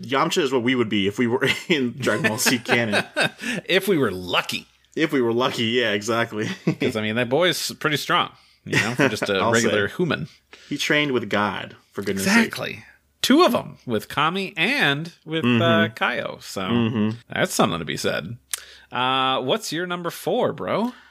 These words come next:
Speaker 1: My number four is Android seventeen, uh,
Speaker 2: Interesting.
Speaker 1: specifically, I mean, I guess only in Super. Like, that was a great,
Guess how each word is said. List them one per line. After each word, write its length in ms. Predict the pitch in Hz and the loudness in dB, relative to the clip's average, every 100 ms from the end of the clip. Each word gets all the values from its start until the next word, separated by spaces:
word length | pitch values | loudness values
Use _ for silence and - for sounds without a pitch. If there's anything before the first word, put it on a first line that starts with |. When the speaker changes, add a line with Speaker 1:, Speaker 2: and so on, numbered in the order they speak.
| _ - | _ -8
Speaker 1:
My 240 | 113 123 | 0 2
number 160 | 160 170 | 2 0
four 280 | - 120 120 | 2 4 4
is 120 | 110 | 0
Android 480 | 101 113 117 127 120 | -4 -2 2 0 2
seventeen, 800 | 120 127 - 143 160 104 101 - - | 0 0 -2 -2 0 -2 -4 -6 -2
uh, 180 | 110 110 | 0 2
Speaker 2:
Interesting. 200 | 180 277 - 190 | 2 2 0 0
Speaker 1:
specifically, 720 | 156 - 110 107 113 120 120 | 0 0 0 2 2 0 0
I 80 | 113 | 0
mean, 140 | 113 | 2
I 80 | 104 | 2
guess 160 | 110 - | 2 0
only 520 | 104 117 101 101 98 | -2 0 0 0 0
in 360 | 104 101 101 - | 0 0 0 -2
Super. 500 | - 131 95 87 - | -2 0 -2 -6 -10
Like, 200 | 101 101 | -6 -4
that 260 | 113 117 107 | 0 0 0
was 160 | 113 104 | -2 -2
a 40 | |
great, 440 | 104 107 110 110 | -2 0 0 0